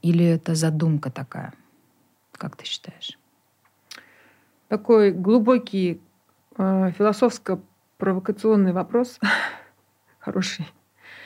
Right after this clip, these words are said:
Speaker 2: Я считаю, что все очень даже заранее
Speaker 1: Продумано?
Speaker 2: продумывается, конечно.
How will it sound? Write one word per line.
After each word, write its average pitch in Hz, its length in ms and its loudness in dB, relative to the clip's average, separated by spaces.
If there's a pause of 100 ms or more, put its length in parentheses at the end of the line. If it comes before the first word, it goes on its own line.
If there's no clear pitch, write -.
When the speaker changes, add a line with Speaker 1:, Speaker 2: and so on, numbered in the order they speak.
(540)
Speaker 2:
Я 233 120 4
считаю, 180 280 -2
что 165 200 -8
все 208 300 -2
очень 190 440 0
даже 180 680 0
заранее 185 600 2
Speaker 1:
Продумано? 202 600 0
Speaker 2:
продумывается, 175 760 -2
конечно. 170 520 -6